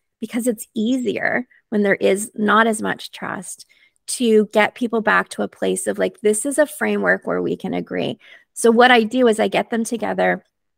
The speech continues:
and I will ask them, "Can we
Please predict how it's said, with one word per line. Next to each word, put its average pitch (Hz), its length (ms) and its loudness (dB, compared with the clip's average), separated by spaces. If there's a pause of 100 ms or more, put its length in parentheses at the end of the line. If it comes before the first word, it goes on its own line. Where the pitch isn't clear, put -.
(500)
and 214 160 0
I 214 140 2
will 226 200 0
ask 202 340 0
them, 202 260 -6 (500)
"Can 247 360 2
we 285 320 0